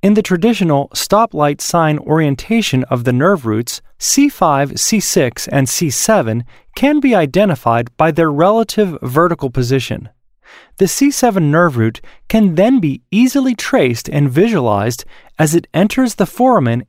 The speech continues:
in front of the posterior tubercle. The transducer is moved cephalad and slightly lateral to visualize C six nerve root entry from the interscalene plexus to the foramen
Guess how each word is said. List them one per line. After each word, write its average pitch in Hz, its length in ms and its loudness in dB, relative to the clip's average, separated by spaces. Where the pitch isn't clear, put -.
in 208 140 2
front 254 340 0
of 156 140 -2
the 151 80 0
posterior 143 720 0
tubercle. 147 680 -2
The 196 120 0
transducer 254 840 0
is 135 240 -2
moved 156 380 2
cephalad 127 800 0
and 202 160 2
slightly 214 500 0
lateral 170 560 2
to - 140 -4
visualize 143 760 2
C - 300 0
six - 360 -2
nerve 156 300 2
root 147 200 2
entry 120 540 0
from 175 220 0
the 165 140 -4
interscalene 175 880 0
plexus - 600 -2
to - 160 2
the 190 80 2
foramen 131 640 0